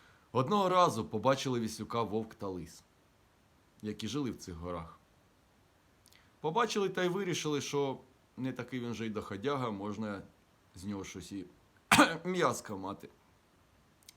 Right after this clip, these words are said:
Вирішили його з'їсти. <coughs> Але бачать, що уже він занадто для них сильний. Не візьмуть вони його силою. Тож вирішили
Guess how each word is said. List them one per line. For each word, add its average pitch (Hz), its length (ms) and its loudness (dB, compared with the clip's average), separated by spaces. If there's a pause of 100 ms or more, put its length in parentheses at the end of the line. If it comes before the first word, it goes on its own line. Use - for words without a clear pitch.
Вирішили 110 440 -4
його 101 280 -6 (200)
з'їсти. 90 460 -12 (2250)
<coughs> 147 100 0
Але 135 400 6
бачать, 139 360 2
що 139 420 2 (1040)
уже 107 280 -4
він 117 160 -4
занадто 117 480 -2
для 113 160 -4
них 113 180 -6
сильний. 92 420 -4 (400)
Не 104 160 -2
візьмуть 107 380 -2
вони 90 200 -4
його 85 140 -6
силою. 117 480 -4 (520)
Тож 110 200 -4
вирішили 147 580 0